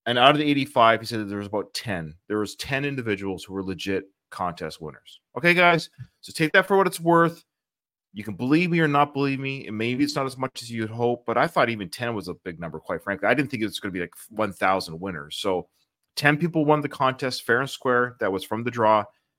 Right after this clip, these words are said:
And the other seventy-five people was beyond the Sly Stallone. It's got nothing to do with them. It's Sly and his sh-, day. It's not the S-, Sly Stallone shop day. So this, the, so if you wanna look at it like this,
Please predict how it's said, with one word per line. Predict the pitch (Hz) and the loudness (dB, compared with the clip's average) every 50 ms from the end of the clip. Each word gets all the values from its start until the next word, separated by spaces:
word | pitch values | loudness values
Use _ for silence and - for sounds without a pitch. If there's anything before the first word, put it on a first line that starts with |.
| _ _ _ _ _ | _ _ _ _ _
And | 104 107 | -4 2
the | 110 120 | 4 4
other | 127 170 170 | 4 4 2
seventy-five | 165 - - 180 175 170 170 165 165 170 156 151 151 | 2 2 2 4 4 4 4 2 4 4 4 4 2
people | - 165 151 147 - 120 117 117 113 117 - _ _ | 0 -6 -6 -4 -2 0 0 0 -2 -6 -14 _ _
was | 110 104 98 | -8 -8 -8
beyond | - _ 101 101 107 117 120 131 139 143 143 143 147 147 131 | -8 _ -10 -4 0 2 4 6 6 6 6 6 4 2 -2
the | 123 | -6
Sly | - - - 123 117 120 | -8 -6 -2 2 2 2
Stallone. | 117 - - - - 107 104 104 101 98 92 | 2 0 -4 -8 -6 -6 -4 -4 -4 -6 -8
It's | 87 - | -10 -10
got | 87 82 | -10 -10
nothing | 87 92 104 113 131 123 120 - 131 127 | -8 -6 -2 0 0 0 0 -4 -6 -6
to | 120 | -4
do | 110 113 110 | -4 -4 -6
with | 104 98 - | -6 -6 -8
them. | 104 101 98 98 95 _ _ _ _ _ | -10 -10 -10 -10 -14 _ _ _ _ _
It's | - - - - | -18 -12 -8 -8
Sly | - - - - 107 107 110 113 117 120 123 117 - _ - | -6 -6 -6 -2 2 4 4 4 4 2 0 -6 -12 _ -10
and | 95 95 90 87 82 | -8 -8 -8 -10 -12
his | 80 87 117 123 127 | -10 -8 -8 -6 -6
sh-, | - - - - | -8 -10 -8 -4
day. | - 113 110 107 107 107 104 - _ _ _ _ _ _ _ _ _ | 0 0 0 0 0 -4 -6 -10 _ _ _ _ _ _ _ _ _
It's | - - - | -10 -4 -2
not | 104 107 - - | -2 -2 -2 -4
the | 120 | -6
S-, | - - - - - - | -8 -8 -8 -8 -12 -12
Sly | - - - 120 113 117 | -10 -4 0 2 4 4
Stallone | 117 - - - 107 107 107 120 123 | 2 0 -6 -6 -4 -4 -2 -4 -4
shop | 117 - - 90 87 85 - _ | -6 -6 -4 -4 -4 -4 -6 _
day. | 92 87 85 82 82 _ _ _ _ | -8 -6 -6 -8 -10 _ _ _ _
So | - - 107 101 | -8 -6 -4 -4
this, | 95 104 95 - - - _ _ | -4 -4 -6 -6 -8 -10 _ _
the, | - 107 104 101 104 104 - _ 120 | -2 0 0 0 -2 -6 -8 _ -14
so | 110 - - 120 | -10 -4 -4 -2
if | 107 123 | -2 0
you | 123 123 | 0 2
wanna | 139 147 143 | 2 2 2
look | 143 143 147 | 2 2 2
at | 135 131 | 2 2
it | 110 | 2
like | 113 104 - | 0 -2 -2
this, | 113 113 120 123 - - - | -2 -2 -2 -2 -4 -8 -12